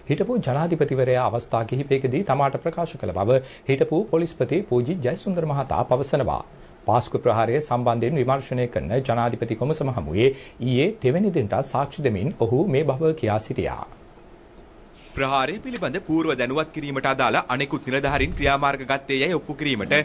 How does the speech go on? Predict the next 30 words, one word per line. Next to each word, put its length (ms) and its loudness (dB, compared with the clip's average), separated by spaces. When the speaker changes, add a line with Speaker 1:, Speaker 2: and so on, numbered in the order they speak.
Speaker 2:
දුරකථන 460 -2
වාර්තා 380 2
පැවතියද 480 -2
තමාගේ 440 0
ජංගම 340 -2
දුරකථන 420 -4
වාර්තා 320 2
පමණක් 460 -2
නොමැති 280 -4
වීම 160 -4
සහ 200 -4
එම 200 2
අවස්ථාව 560 2
වන 160 -2
විට 180 0
ශ්‍රී 200 -2
ලංකා 280 0
ටෙලිකොම් 420 0
ආයතනයේ 380 0
සභාපති 500 -2
ලෙස 160 -2
හිටපු 380 -2
ජනාධිපති 540 0
මෛත්‍රීපාල 500 0
සිරිසේන 380 -4
මහතාගේ 440 0
සහෝදරයෙකු 600 -2
කටයුතු 320 -2
කිරීම 300 2
අතර 200 2